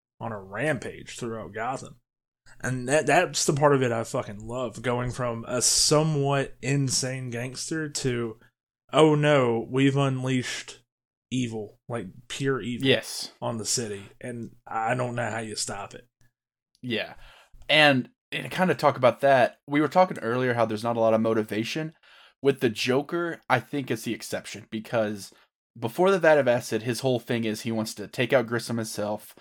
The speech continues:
Speaker 2: and run the criminal empire. But once that happens, he falls into the vat of acid, he becomes a Joker, he kills Grissom, but then he's just, "I just wanna cause chaos." Like, why does he wanna poison Gotham's, uh,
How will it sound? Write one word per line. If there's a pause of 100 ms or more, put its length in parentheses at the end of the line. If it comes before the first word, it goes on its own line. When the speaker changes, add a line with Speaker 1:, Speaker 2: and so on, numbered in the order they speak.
(260)
Speaker 2:
and
run
the
criminal
empire. (460)
But
once
that
happens, (260)
he
falls
into
the
vat
of
acid,
he
becomes
a
Joker, (300)
he
kills
Grissom, (220)
but
then
he's
just, (500)
"I
just
wanna
cause
chaos." (320)
Like,
why
does
he
wanna
poison
Gotham's,
uh,